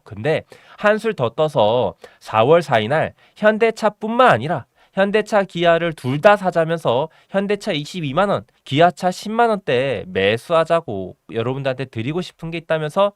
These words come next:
수익을 내보자고 얘기를 해요. 좋아요 한 번씩 눌러두실 타이밍입니다.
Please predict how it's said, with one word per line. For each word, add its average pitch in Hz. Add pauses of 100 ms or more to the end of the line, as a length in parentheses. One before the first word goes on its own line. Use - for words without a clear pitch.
(340)
수익을 226
내보자고 143
얘기를 104
해요. 127 (300)
좋아요 170
한 175
번씩 156
눌러두실 117 (120)
타이밍입니다. 120